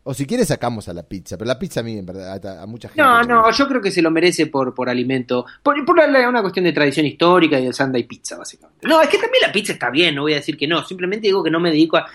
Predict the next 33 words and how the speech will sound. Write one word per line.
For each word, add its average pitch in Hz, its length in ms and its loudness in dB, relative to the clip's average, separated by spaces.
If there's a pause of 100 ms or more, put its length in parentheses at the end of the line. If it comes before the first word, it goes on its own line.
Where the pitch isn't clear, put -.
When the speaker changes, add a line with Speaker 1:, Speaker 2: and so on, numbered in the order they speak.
Speaker 2:
hay 190 100 0
gente 262 220 2
que 175 80 0
se 151 140 -2
alimenta 190 360 0
así 185 160 -4
como 175 220 0
y 170 140 2
que 156 100 -8
se, 131 160 -6
que 123 80 -12
su 160 140 0
hijo 151 180 0
se 123 120 -2
alimenta 127 320 0
esencialmente 151 560 0
a 156 60 -2
fideos, 175 400 6 (200)
Speaker 1:
Sí. - 120 -14
Speaker 2:
hay 226 140 4
gente 330 220 4
que 202 80 2
se 175 100 -6
alimenta 214 260 -4
esencialmente 202 580 -4
a - 40 -12
pizza, 240 320 0 (160)
y 208 100 -6
yo 269 160 0
no 214 140 4
es, - 300 -2
eh, 123 320 -6
Speaker 1:
No. 135 220 -8